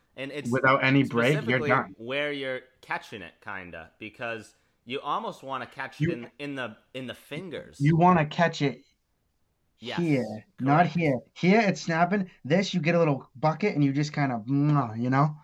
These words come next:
Speaker 1: Yep.
Speaker 2: Give it one of those.
Speaker 1: Yeah, I agree.
Speaker 2: For the
Speaker 1: Uh,
Speaker 2: people at home who's watching on video, that's, like, the,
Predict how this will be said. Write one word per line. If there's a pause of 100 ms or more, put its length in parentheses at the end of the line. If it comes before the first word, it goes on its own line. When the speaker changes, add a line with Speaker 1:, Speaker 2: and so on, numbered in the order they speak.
(120)
Speaker 1:
Yep.
Speaker 2:
Give
it
one
of
those. (560)
Speaker 1:
Yeah, (160)
I
agree. (120)
Speaker 2:
For
the
Speaker 1:
Uh,
Speaker 2:
people
at
home
who's
watching
on
video,
that's,
like,
the,